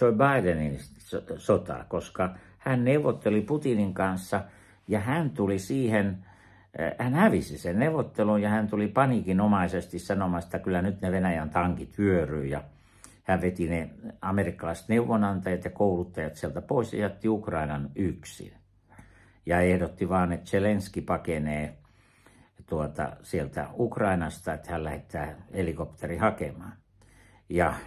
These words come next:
tuota, Zelenski oli fiksu mies ja hän sanoi, että ei hän tarvitse, eh, kyytiä, vaan aseita.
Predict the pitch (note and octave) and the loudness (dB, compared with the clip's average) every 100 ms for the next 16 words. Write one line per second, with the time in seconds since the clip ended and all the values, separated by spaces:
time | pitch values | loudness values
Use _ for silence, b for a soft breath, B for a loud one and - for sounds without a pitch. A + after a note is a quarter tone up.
0 | E2+ - - E2+ D#2 - D#2 - b b | -10 -8 -4 -2 -2 -6 -6 -10 b b
1 | b - F2+ F#2 A#2+ - G#2+ G#2 G#2 C3+ | b -2 2 2 0 -2 0 0 0 -4
2 | - A#2 A2+ G#2+ G#2 G#2 G#2 G#2+ G#2+ G2 | -6 -2 0 0 -2 -2 -2 -2 0 -2
3 | F#2 - F2+ F#2 F#2 F#2 - F2 - B | -4 -4 -4 -4 -4 -6 -4 -8 -8 B
4 | B B B B - E2+ E2+ - C3 A#2+ | B B B B -10 -8 -4 2 4 4
5 | - F#2 F2 E2+ E2+ D#2 D2+ A2 - C2+ | 2 0 0 0 -2 -4 -2 -2 -2 -8
6 | B1 - | -10 -18